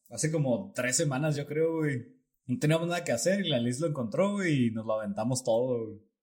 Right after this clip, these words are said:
Está curada, güey, está entretenido, güey. Está entretenido, nomás que esos güeyes creo que sí hablan mucho desde su privilegio, güey. Como que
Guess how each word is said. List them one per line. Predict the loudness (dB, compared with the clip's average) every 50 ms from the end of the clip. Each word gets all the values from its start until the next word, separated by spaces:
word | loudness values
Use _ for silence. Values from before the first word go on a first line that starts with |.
| _ _ _ _ _ _ _ _ _ _
Está | -2 0 0 2
curada, | 2 2 4 4 4 4 2 0
güey, | -2 -4 -4 -6
está | -6 -6 -2 0
entretenido, | 2 4 4 4 4 2 2 4 4 4 4 2 2 0
güey. | 0 -2 -4 -8 -14 -18 _ -20 -20 -20 -20 -20 -20 _ _ -14 -6 0
Está | 2 2
entretenido, | 2 4 2 2 2 4 4 4 4 2 2 0 0 -2
nomás | -2 0 0 0 0 0 0
que | 0 2 2 2
esos | 2 0 -2 -2
güeyes | -4 -4 -2 -2 0 2 2 2 2 2 -2 -8 _ _ _ _ _ _
creo | 4 4 4 6 4
que | 2 0
sí | 0 0
hablan | 0 0 0 -2 -2 2 4
mucho | 4 4 4 4 4 4
desde | 4 2 2 0
su | -2 -4 -2
privilegio, | 0 0 0 0 -2 -4 -6 -8 -10 -8
güey. | -8 -8 -8 -10 -12 -16 _ _ _ _ _ _
Como | 4 6 6 6
que | 4 2 2 2 2 0 -4 -10